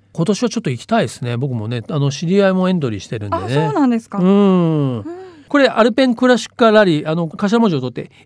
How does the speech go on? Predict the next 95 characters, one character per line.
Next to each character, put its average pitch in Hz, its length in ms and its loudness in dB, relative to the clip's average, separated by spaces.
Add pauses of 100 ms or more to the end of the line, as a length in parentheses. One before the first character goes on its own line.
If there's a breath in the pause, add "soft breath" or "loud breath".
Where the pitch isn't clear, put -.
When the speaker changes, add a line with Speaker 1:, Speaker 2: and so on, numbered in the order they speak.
Speaker 1:
エ 240 180 2
ー 226 40 2
シ 233 260 2
ー 214 40 4
シ 233 200 2
ー 220 100 6
ア 220 60 6
ー - 20 0
ル 160 60 0
っ - 20 -2
て 117 120 -10
言 127 60 -6
う - 20 -6
ん - 20 -6
で 107 80 -8
す - 80 -20
け 139 80 -10
ど 147 100 -4
も、 214 60 2
Speaker 2:
は 294 180 4
い。 277 60 0 (260 loud breath)
Speaker 1:
エ 254 80 -2
ー 233 60 2
シ 269 100 -2
ー - 40 0
シ 285 120 -2
ー 277 80 4
ア 254 60 4
ー - 20 2
ル 151 100 0
の 143 380 -2
ラ 160 140 -2
リ 147 80 -4
ー - 20 -6
で 131 60 -12 (320)
い 233 80 2
い - 20 2
な 180 120 2
と 104 60 -12
思 117 100 -14
っ 117 40 -14
た 131 80 -14
の 110 80 -12
は、 120 180 -8
今 - 120 -20
年 269 200 -4
か 254 120 -4
ら 208 220 0 (280 soft breath)
新 262 320 -2
し 269 120 -8
い 233 100 0
ク 185 100 -6
ラ 156 100 -2
ス 139 120 -12
が 107 80 -10
で 120 100 -8
き - 60 -20
て、 156 320 -2 (580 soft breath)
そ - 160 -4
れ 247 120 2
は 262 340 2 (140)
千 320 340 -2
九 202 160 -2
百 135 180 -6
八 139 280 -8
十 302 140 0
九 359 240 0
年 254 220 2
ま 156 140 0
で 135 100 -2
に 147 140 -4
生 165 140 -6
産 156 180 -6
さ 160 100 -6
れ 151 60 -6
た 147 80 -4
車 147 320 -6
が 208 240 -2 (200)
出 165 120 0
ら 180 80 4
れ 196 120 2
る 170 60 -2
よ 127 80 -4
う - 20 -10
に 107 60 -12
な 185 80 0
っ - 20 0
た 156 140 -8
ん - 20 -8
で 92 100 -14
す - 100 -20
っ - 20 -20
て。 185 300 -6
Speaker 2:
は 320 280 0
い。 185 80 -8